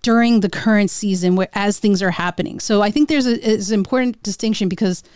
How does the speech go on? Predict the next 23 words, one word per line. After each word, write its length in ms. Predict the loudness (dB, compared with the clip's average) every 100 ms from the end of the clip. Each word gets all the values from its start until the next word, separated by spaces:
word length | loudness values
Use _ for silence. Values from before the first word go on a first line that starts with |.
| _ _
for 120 | -4 2
those 240 | 2 2
of 80 | -2
you 140 | -2
who 80 | 0
are 80 | 0
fans 340 | 0 0 2
of 80 | 2
a 60 | 0
podcast 580 | 0 -2 0 0 0
or 60 | -2
a 60 | -2
T 180 | -2
V 140 | 0 0
show 280 | 0 0 2
or 240 | 0 -2
a 100 | -2
movie, 500 | 0 2 0 -2 -4 -10 _ _ _ _ _ -2
don't 220 | 2 4
let 160 | 2 0
this 160 | -4
stop 340 | -2 -4 -4 -6
you. 140 | -14